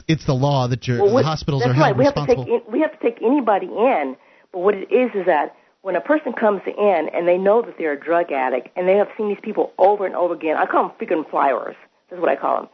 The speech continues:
Speaker 1: Uh-huh.
Speaker 2: You're frequent flyers because what you're doing, you're coming in and you're saying that this, that, whatever else, and you're not really that bad. What you're coming in, you're coming in for drugs. So they give you the drugs, then you get in, you get your drugs, and then you leave. Then someone demands to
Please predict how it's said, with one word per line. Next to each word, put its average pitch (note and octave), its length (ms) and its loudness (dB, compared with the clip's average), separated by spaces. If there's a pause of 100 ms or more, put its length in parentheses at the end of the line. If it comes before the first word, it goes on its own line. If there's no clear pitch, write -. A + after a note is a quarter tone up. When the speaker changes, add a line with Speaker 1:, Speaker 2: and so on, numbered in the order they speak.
Speaker 1:
Uh-huh. G#2 180 0
Speaker 2:
You're - 160 -2
frequent A#3 340 -2
flyers E3+ 380 0
because - 220 -10
what F#3 160 -4
you're A#3+ 100 -2
doing, F#3+ 260 2 (260)
you're D#3 120 2
coming A3 400 0
in D3 480 0 (360)
and E3+ 120 -4
you're F3 180 2
saying F3 180 2
that C#3 260 0 (180)
this, F#3+ 140 0 (160)
that, E3+ 240 0
whatever D#3+ 340 -2
else, D3 160 0 (120)
and E3+ 160 -8
you're E3+ 180 2
not D3+ 280 -2
really F3+ 480 0 (260)
that D#3+ 160 -2
bad. D#3+ 120 4
What D#3+ 140 -4
you're G#3 80 -16
coming C4+ 220 2
in, A3 200 0
you're F#3+ 120 -6
coming G#3+ 240 0
in G3 100 0
for E3+ 140 -4
drugs. C#3+ 560 0 (520)
So D#3+ 280 -2 (180)
they E3 120 -2
give E3+ 240 0
you A3 60 -6
the B3 120 -2
drugs, F3 360 2 (340)
then D3+ 140 -8
you D#3+ 120 -8
get G3 160 4
in, G#3 220 -2
you F3+ 100 -16
get F#3+ 200 -6
your C4 100 -2
drugs, D#3+ 380 0
and E3+ 120 -8
then F3 140 -2
you F3+ 140 4
leave. C#3+ 300 2 (380)
Then F#3 180 -8
someone F3+ 280 0
demands F3 680 0
to F3 60 -14